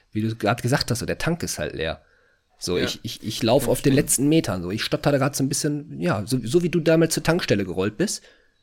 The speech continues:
Speaker 2: Mhm.
Speaker 1: so roll ich grad, äh, aufs
Speaker 2: Hab ich
Speaker 1: Staatsexamen
Speaker 2: die
Speaker 1: zu.
Speaker 2: Story, äh, hab ich die Story ja nicht mal erzählt?
Speaker 1: Nee, die hast du hier noch nicht erzählt.
Speaker 2: Ah,
Speaker 1: Also,
Speaker 2: nee,
Speaker 1: ich kenn
Speaker 2: ja,
Speaker 1: die, klar,
Speaker 2: scheiße.
Speaker 1: aber du hast die hier noch nicht erzählt,
Speaker 2: Ja,
Speaker 1: glaub ich.
Speaker 2: scheiß drauf, das ist auch keine besondere Story. Kann, ach, ich mach's kurz. Ich hab's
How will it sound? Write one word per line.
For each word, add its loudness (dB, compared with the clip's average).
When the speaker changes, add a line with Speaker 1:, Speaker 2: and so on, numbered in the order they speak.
Speaker 2:
Mhm. -10
Speaker 1:
so 6
roll 6
ich -2
grad, -4
äh, -10
aufs -8
Speaker 2:
Hab 0
ich -6
Speaker 1:
Staatsexamen 0
Speaker 2:
die -6
Speaker 1:
zu. 0
Speaker 2:
Story, 4
äh, -2
hab -10
ich -6
die -8
Story 2
ja 2
nicht -4
mal -2
erzählt? -2
Speaker 1:
Nee, 0
die -4
hast -4
du -4
hier -2
noch -4
nicht -6
erzählt. -8
Speaker 2:
Ah, 2
Speaker 1:
Also, 2
Speaker 2:
nee, 0
Speaker 1:
ich 0
kenn 4
Speaker 2:
ja, 2
Speaker 1:
die, -4
klar, 4
Speaker 2:
scheiße. 4
Speaker 1:
aber 2
du -2
hast -4
die -6
hier -2
noch -4
nicht -6
erzählt, -6
Speaker 2:
Ja, -8
Speaker 1:
glaub -2
ich. -4
Speaker 2:
scheiß -6
drauf, -8
das -10
ist -4
auch -6
keine -6
besondere -4
Story. -2
Kann, -4
ach, 2
ich 0
mach's 2
kurz. 2
Ich -2
hab's 0